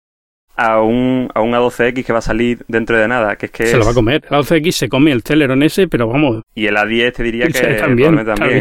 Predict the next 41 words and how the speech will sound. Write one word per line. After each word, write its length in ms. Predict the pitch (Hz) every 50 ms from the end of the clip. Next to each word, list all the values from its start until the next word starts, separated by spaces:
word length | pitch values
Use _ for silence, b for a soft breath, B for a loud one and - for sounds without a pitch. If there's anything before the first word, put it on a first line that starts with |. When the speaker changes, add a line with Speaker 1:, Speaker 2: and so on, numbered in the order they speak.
| 110
Speaker 2:
también. 120 | - - - B B B B B
Speaker 1:
¿eh? 40 | B -
Speaker 2:
El 140 | 135 127 139
iPad 180 | 143 151 165 139
Pro. 160 | 151 156 147 B B B B B
A 80 | - 123
ver, 220 | 123 143 127 - - _ _ _ _ _ -
en 200 | 147 123 127 123
el 260 | 127 123 123 123 123
Slate 280 | 117 - 160 175 190 180
que 120 | - 208
había 180 | 190 185 185 180
allí, 240 | 165 165 185 196
que 80 | 190 208
estuve 220 | - - 165 156
probando 360 | 143 147 143 143 147 147 147 143
yo 260 | 139 147 147 147 139
a 300 | 131 127 123 120 123 117
hacer 180 | 135 - 147
algunas 300 | 143 143 143 143 143 135
cositas, 500 | - - 131 - 175 151 - 214 240 - - _ _ _ _ _ _ _ _ _ _ - - -
es 160 | - 139 -
que 100 | - 160
se 120 | - - 151
notaba 340 | 135 127 - 123 127 143
que 80 | 123 139
rascaba. 520 | 135 139 131 - - - 120 135 139 127
En 60 | 123 120
cuanto 200 | 113 117 120 120
subías 280 | - - 131 127 131 113
una 120 | 151 143
ventana, 320 | 131 131 113 131 131 151
las 180 | 156 147 123 -
animaciones 460 | 131 120 117 113 104 - 143 131 139 135
rascaban 360 | 131 123 - - 131 123 120
bastante. 480 | 117 101 - - 127 135 147 147 135
Y 160 | 123 120 120 117
dices, 180 | 110 104 -
"Hombre, 340 | 120 107 104 135 139 123 110 - _ _
si 140 | - - 123
eso 280 | 127 113 123 120 147